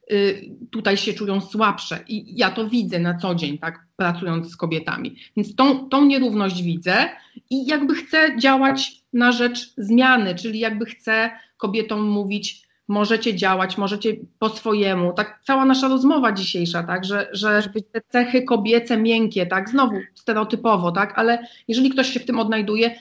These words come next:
Speaker 1: to nie musi być przeszkoda, to może być zaleta. Możemy tworzyć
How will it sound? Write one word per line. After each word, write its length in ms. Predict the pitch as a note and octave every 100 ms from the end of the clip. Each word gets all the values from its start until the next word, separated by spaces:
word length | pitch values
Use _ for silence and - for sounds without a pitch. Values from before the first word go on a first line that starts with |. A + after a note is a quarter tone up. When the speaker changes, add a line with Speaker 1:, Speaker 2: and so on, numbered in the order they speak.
| _ _ -
Speaker 1:
to 140 | B3
nie 120 | B3
musi 300 | A#3 A3+ A3+
być 140 | G3 -
przeszkoda, 540 | - F#3 - F#3+ F3
to 160 | - G#3+
może 240 | G#3+ G#3+
być 160 | G#3 F#3
zaleta. 500 | F#3+ F#3 F#3 F3+ -
Możemy 540 | F#3+ G3 A3 G#3+ A3 A3 - _
tworzyć 760 | - G3 F#3+ F#3 G3 - - _